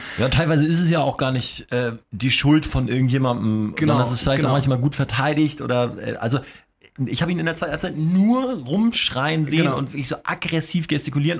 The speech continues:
Speaker 1: Und was ich noch schlimmer finde, nicht nur zum, äh, Mitspieler, sondern auch zur Trainerbank, so mit,
Speaker 2: Genau.
Speaker 1: so mit offenen Handflächen, so nach dem Motto, „Was macht der da?“
Speaker 2: Ja.
Speaker 1: Also,
Speaker 2: Genau. Aber auch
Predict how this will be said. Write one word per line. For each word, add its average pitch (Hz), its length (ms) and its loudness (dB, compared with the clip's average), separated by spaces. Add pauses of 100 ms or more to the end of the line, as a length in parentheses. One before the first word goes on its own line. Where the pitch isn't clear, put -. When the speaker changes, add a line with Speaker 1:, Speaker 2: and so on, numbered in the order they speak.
Speaker 1:
Und 214 240 0
was 156 120 -2
ich 143 80 2
noch - 240 2
schlimmer 123 320 0
finde, 135 340 -2 (220)
nicht 185 200 0
nur 175 200 2
zum, 143 320 0
äh, 110 160 -2
Mitspieler, 147 540 0 (120)
sondern 147 260 -2
auch 139 140 -6
zur 165 140 -4
Trainerbank, 202 600 -2
so 131 100 -2
mit, 135 120 0
Speaker 2:
Genau. 131 140 -4
Speaker 1:
so 131 100 0
mit 127 300 -4
offenen 143 380 0
Handflächen, 139 360 -2
so 120 60 -2
nach 127 120 0
dem 131 80 0
Motto, 131 300 -2 (260)
„Was - 180 -4
macht 160 200 0
der 101 120 2
da?“ 76 280 -2
Speaker 2:
Ja. 147 260 -2 (240)
Speaker 1:
Also, 107 180 0
Speaker 2:
Genau. 135 120 0 (300)
Aber 165 140 2
auch - 20 6